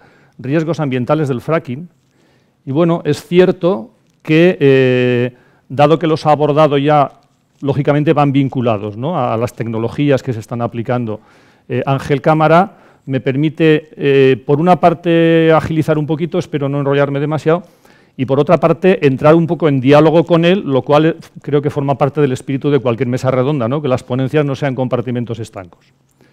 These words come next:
Eh, convendrán conmigo, porque es una palabra, un adjetivo que se emplea continuamente, que el gas no convencional es un recurso no convencio-,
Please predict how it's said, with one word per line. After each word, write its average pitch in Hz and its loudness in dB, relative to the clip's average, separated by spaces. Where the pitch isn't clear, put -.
Eh, 151 4
convendrán 156 2
conmigo, 190 0
porque 135 -4
es 143 -2
una 151 0
palabra, 147 4
un 139 -8
adjetivo 143 -2
que 127 -4
se 127 -8
emplea 135 -2
continuamente, 147 -4
que 135 -2
el 127 0
gas 139 4
no 147 -2
convencional 151 -2
es 147 -6
un 143 -6
recurso 151 -6
no 143 -4
convencio-, 143 -4